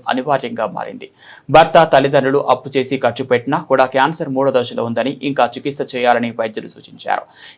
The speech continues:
ఈ నేపథ్యంలో కుటుంబ సభ్యులు దాతల సహాయం కోసం ఎదురు చూస్తున్నారు. వీరి దీన పరిస్థితిని స్థానిక నాయకులు విజయ్, విజయ్ కుమార్ గౌడ్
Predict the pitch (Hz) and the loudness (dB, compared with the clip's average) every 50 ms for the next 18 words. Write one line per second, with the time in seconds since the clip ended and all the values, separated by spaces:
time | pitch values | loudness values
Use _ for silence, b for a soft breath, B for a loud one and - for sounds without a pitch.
0 | B 156 170 196 220 214 220 208 180 202 185 170 156 147 151 143 160 156 160 147 | B 4 6 6 6 4 2 -2 -4 -4 -2 -2 -2 -2 -2 -4 -4 -4 -4 -4
1 | - 147 131 139 131 135 117 127 120 120 120 131 131 120 135 120 120 123 120 117 | -6 -4 -4 -2 -2 2 4 4 4 4 2 0 -2 -2 0 0 2 0 0 -2
2 | 123 117 113 131 123 120 123 127 117 113 113 110 110 104 101 - - - 98 95 | -4 -4 -2 -2 -4 -4 -4 -4 -4 -4 -4 -6 -10 -12 -12 -14 -10 -4 -4 -4
3 | - - b b b b b - 139 135 135 120 131 135 131 131 123 - 120 117 | -4 -4 b b b b b -2 0 0 0 0 0 0 0 0 0 0 -2 -2
4 | 120 - 127 123 135 127 139 147 147 - 147 143 147 151 - 135 127 120 117 117 | -2 -6 -8 -6 -2 -2 -2 -2 0 2 2 4 4 2 -2 -2 0 0 0 -2
5 | 117 120 113 104 - b b b b b - 143 139 156 165 170 170 170 - - | -2 -2 -4 -4 -4 b b b b b -4 -2 2 4 4 4 2 0 -10 -6
6 | - 156 139 156 165 170 170 - 165 156 143 139 135 143 147 160 160 | -4 -4 2 4 4 4 4 2 2 4 4 4 4 4 4 4 4